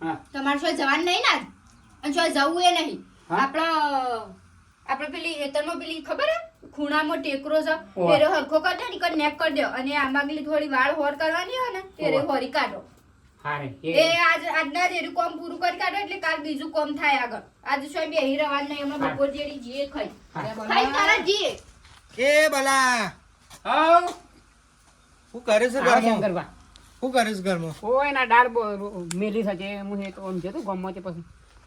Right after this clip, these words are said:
Speaker 1: હા, એટલે દાળ સળસ હતો.
Speaker 3: હા.
Speaker 2: આવો શંકરભા.
Speaker 3: ઓવા.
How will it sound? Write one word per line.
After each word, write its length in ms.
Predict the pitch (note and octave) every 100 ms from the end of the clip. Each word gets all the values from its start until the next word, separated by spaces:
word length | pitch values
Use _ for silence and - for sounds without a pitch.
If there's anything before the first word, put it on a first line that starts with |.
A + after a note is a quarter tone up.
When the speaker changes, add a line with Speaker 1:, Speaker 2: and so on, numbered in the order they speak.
| - - -
Speaker 1:
હા, 160 | F3+ F3+
એટલે 180 | D#3+
દાળ 260 | E3+ F3 F3
સળસ 360 | E3+ F3 F3 D3+
હતો. 180 | C#3+ C#3+ _ _ _ _ - - -
Speaker 3:
હા. 220 | A#2+ A2+ G#2 -
Speaker 2:
આવો 240 | D4+ F4+ F4
શંકરભા. 380 | G#3+ F#3 E3
Speaker 3:
ઓવા. 320 | E3 G3 G#3+